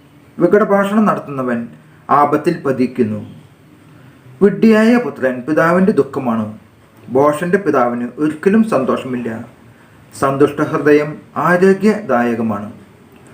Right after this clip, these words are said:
തളർന്ന മനസ്സ് ആരോഗ്യം കെടുത്തുന്നു. നീതിയുടെ വഴി തെറ്റിക്കാൻ ദുഷ്ടർ രഹസ്യമായി കൈക്കൂലി വാങ്ങുന്നു. ബുദ്ധിമാൻ ജ്ഞാനോന്മുഖന്മായിരിക്കുന്നു. ഭോഷന്റെ ദൃഷ്ടി അങ്ങുമങ്ങും അലഞ്ഞു തിരിയുന്നു.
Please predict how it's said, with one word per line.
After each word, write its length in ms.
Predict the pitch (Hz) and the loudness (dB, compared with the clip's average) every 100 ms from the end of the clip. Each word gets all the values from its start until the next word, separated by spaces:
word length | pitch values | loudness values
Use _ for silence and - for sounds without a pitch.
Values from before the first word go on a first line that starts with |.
| - - - | -20 -12 0
തളർന്ന 360 | 202 214 220 226 | 2 4 2 2
മനസ്സ് 420 | 226 226 226 233 220 | 4 2 2 0 0
ആരോഗ്യം 520 | 151 147 151 156 175 175 - | 0 2 2 2 2 -2 -2
കെടുത്തുന്നു. 420 | 147 113 104 98 98 - - - - - - - 190 | -4 -4 -8 -12 -14 -18 -20 -20 -20 -20 -20 -2 4
നീതിയുടെ 460 | 208 226 233 240 | 6 6 6 4
വഴി 240 | 240 214 233 | 4 4 4
തെറ്റിക്കാൻ 520 | 226 233 214 226 226 208 | 2 0 2 2 2 0
ദുഷ്ടർ 380 | 147 143 151 135 131 - - - - - - - - - - 139 | -4 -4 -2 -2 -4 -10 -20 -20 -20 -20 -20 -20 -20 -20 -8 -2
രഹസ്യമായി 640 | 170 160 165 185 170 180 180 | 0 0 -2 -2 2 2 2
കൈക്കൂലി 400 | 175 175 208 202 | 0 0 -2 0
വാങ്ങുന്നു. 420 | 113 95 107 104 - - - - - - - | -2 -4 -8 -12 -16 -20 -20 -20 -20 -20 0
ബുദ്ധിമാൻ 440 | 180 196 202 208 208 208 | 0 2 2 4 2 -2
ജ്ഞാനോന്മുഖന്മായിരിക്കുന്നു. 1400 | 170 160 170 185 185 175 160 156 147 131 120 - 113 104 104 - - - - - - | -2 0 2 0 0 -6 -4 -2 -2 -2 -4 -6 -8 -8 -14 -18 -20 -20 -20 -8 2
ഭോഷന്റെ 500 | 170 185 196 208 220 | 4 4 0 0 0
ദൃഷ്ടി 560 | - 156 151 143 127 123 | 2 -2 -2 -2 -2 0
അങ്ങുമങ്ങും 720 | 180 202 226 220 214 226 220 135 | 0 4 4 4 4 2 2 -4
അലഞ്ഞു 300 | 135 139 156 | -4 -4 -6
തിരിയുന്നു. 380 | 131 113 101 98 | -6 -4 -6 -8